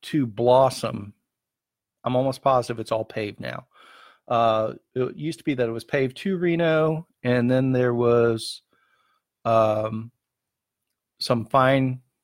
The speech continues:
grain filler through here, uh, but it is paved all the way to Blossom at this point. Uh, so roughly the first nine,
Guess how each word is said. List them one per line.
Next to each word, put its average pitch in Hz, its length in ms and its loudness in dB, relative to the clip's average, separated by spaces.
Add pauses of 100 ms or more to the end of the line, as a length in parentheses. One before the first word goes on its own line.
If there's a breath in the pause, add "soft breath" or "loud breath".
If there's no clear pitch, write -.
(640)
grain 123 320 0
filler 165 580 0 (140)
through 127 260 -2
here, 156 560 -2 (760 soft breath)
uh, 117 200 0
but 120 160 0
it 127 100 -2
is 160 260 -2 (280)
paved 156 420 -2
all 123 180 2
the 120 60 0
way 117 120 0
to 110 80 -2
Blossom 131 520 -2
at 151 80 -10
this 151 160 -4
point. 156 380 -6 (580 soft breath)
Uh, 113 680 6
so 120 280 -4 (160)
roughly 208 320 2
the 156 100 -2
first 143 280 -2
nine, 127 340 -2